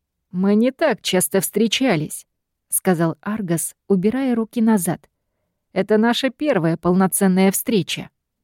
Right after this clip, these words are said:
«Она станет последней», — ответила Сэм.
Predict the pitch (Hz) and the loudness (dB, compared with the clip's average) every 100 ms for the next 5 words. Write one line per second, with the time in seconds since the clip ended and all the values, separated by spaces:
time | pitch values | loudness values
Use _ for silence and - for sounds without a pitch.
0 | _ _ _ _ _ _ - 262 294 311 | _ _ _ _ _ _ -4 -2 -2 -4
1 | - 277 285 - 294 - 294 254 165 156 | -4 -4 -4 -2 -2 -2 -2 -4 -4 -8
2 | - _ _ _ 175 165 160 160 160 160 | -10 _ _ _ -6 -4 -6 -4 -4 -2
3 | - 147 | -4 -4